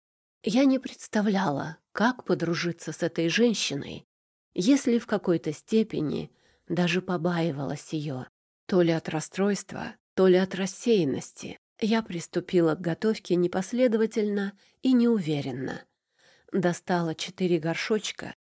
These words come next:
взяла остальные продукты из холодильника и принялась нарезать мясо. Закинув в посуду первую порцию,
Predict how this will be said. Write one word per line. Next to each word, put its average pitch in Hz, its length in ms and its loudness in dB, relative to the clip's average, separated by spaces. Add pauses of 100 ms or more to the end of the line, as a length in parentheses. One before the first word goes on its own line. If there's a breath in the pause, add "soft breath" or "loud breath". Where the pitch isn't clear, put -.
(120)
взяла 185 440 4
остальные 165 560 0
продукты 220 580 0
из 196 80 -4
холодильника 190 920 -2 (220)
и 269 100 0
принялась 175 640 0
нарезать 151 540 -2
мясо. 147 500 -6 (320)
Закинув 196 640 2
в - 100 -14
посуду 180 460 0
первую 170 480 2
порцию, - 600 -4